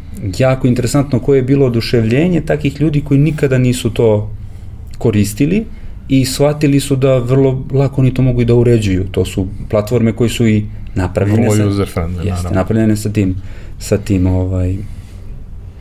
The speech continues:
Speaker 2: Ali za kupca?
Speaker 1: Za kupca. A, lepo je osetiti na, na svojoj koži kad te pozovu roditelji koji imaju sedamdeset plus godina i kažu ti:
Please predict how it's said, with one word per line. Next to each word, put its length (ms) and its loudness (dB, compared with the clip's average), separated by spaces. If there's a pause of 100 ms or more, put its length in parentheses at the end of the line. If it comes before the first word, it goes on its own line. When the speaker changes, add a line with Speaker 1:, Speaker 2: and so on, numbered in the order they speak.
(400)
Speaker 2:
Ali 200 0
za 120 0
kupca? 560 -2 (1200)
Speaker 1:
Za 140 -8
kupca. 440 -8 (800)
A, 500 2 (1120)
lepo 380 2
je 580 4 (160)
osetiti 800 0 (400)
na, 420 2
na 280 0
svojoj 260 0
koži 240 0
kad 220 -2
te 280 4
pozovu 340 2
roditelji 500 2
koji 240 0
imaju 220 2
sedamdeset 540 0
plus 160 0
godina 360 4
i 60 2
kažu 320 0
ti: 280 0